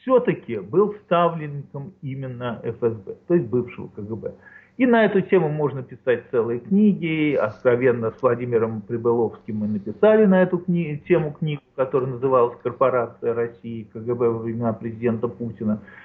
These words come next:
Но суть в том, что впервые в мировой истории, это без преувеличений, впервые в мировой истории к власти в огромном государстве,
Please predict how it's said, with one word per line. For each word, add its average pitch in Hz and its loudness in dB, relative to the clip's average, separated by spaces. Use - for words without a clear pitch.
Но 160 6
суть 190 -2
в - -20
том, 277 2
что - 0
впервые 185 0
в 160 -2
мировой 165 4
истории, 127 -2
это 151 -4
без 143 0
преувеличений, 120 -6
впервые 143 2
в 127 -6
мировой 127 2
истории 101 -8
к - -20
власти 156 2
в 170 -6
огромном 139 -2
государстве, 143 -8